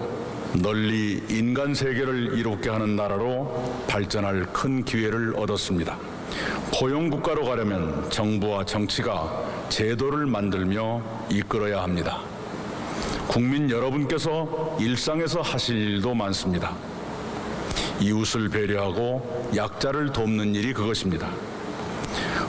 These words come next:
포용국가의 길을 정부는 착실히 가겠습니다.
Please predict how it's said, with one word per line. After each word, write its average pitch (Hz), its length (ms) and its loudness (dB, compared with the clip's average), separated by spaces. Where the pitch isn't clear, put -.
포용국가의 165 760 2
길을 107 580 0
정부는 95 640 2
착실히 113 640 0
가겠습니다. 98 600 0